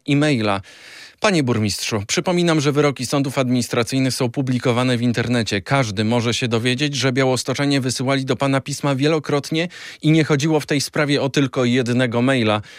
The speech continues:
Pan dopuścił się rażącej bezczynności, bo odpowiadał pan na pisma w drodze pozaformalnej i ani razu nie skierował pan sprawy do merytorycznego zbadania.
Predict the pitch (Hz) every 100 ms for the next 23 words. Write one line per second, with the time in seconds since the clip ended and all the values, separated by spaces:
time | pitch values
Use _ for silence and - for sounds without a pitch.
0 | - _ 180 135 113 117 123 - 139 139
1 | 123 127 120 120 123 120 113 110 - 120
2 | 117 135 - 185 151 127 - 123 139 139
3 | 131 143 127 120 147 139 131 117 117 123
4 | 120 117 - 143 123 120 131 131 139 135
5 | 120 120 151 - 190 190 180 175 151 131
6 | 131 120 143 131 127 123 131 120 - 131
7 | 127 117 117 117 107 120 117 110 117 110
8 | 107 107 110 110 107